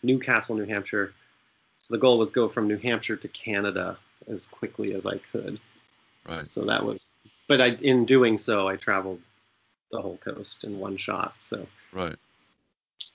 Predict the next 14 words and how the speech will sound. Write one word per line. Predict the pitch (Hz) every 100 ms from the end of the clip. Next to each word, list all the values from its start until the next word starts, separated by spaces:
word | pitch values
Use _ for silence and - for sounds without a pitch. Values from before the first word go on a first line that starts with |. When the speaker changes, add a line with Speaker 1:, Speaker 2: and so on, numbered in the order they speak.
| _ _ _ -
Speaker 1:
But | 123
that | 156
was | 147
the |
first | 165 156
time | 160 127
I've | 107
done | 107 95
it, | -
and | 113 107
it |
was | 107 95
very | - 117 113
special | - 113 101 104 95